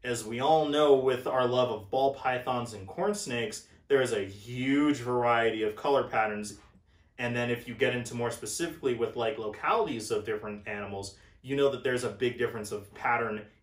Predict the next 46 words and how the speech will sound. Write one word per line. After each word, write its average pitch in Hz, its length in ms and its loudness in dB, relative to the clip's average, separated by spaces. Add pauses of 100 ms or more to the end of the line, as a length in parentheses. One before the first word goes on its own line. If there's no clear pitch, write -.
(100)
even 160 320 -4
in 135 100 -2
specific 127 520 -4
localities 113 680 0
of 104 120 -8
just 104 180 -10
regular 101 420 -2
snakes 110 480 -8
outside 120 500 2
of 107 140 -2
the 110 80 -4
crazy 107 360 -6
morph 98 260 -8
genetics. - 640 -12 (960)
And 120 640 0 (240)
the 131 120 -2
reason 156 280 2
why 156 140 4
that's 143 380 2
not 139 440 0
a 143 40 4
great 127 380 2
way 127 280 4
to 117 80 -10
determine 156 520 0
whether 120 260 2
or 113 40 -2
not 120 220 2
it's 113 140 -6
a 107 80 -2
venomous 107 340 -4
snake - 260 -4
or 131 80 0
not 107 360 -4 (300)
is 127 220 -2
that 123 320 4
there 135 140 4
are 131 120 2
some 160 320 0
localities, 139 720 2
even 131 240 -6
here 131 220 -4
in 127 80 -4
the 120 60 -6
United 110 500 -6
States, 147 600 -2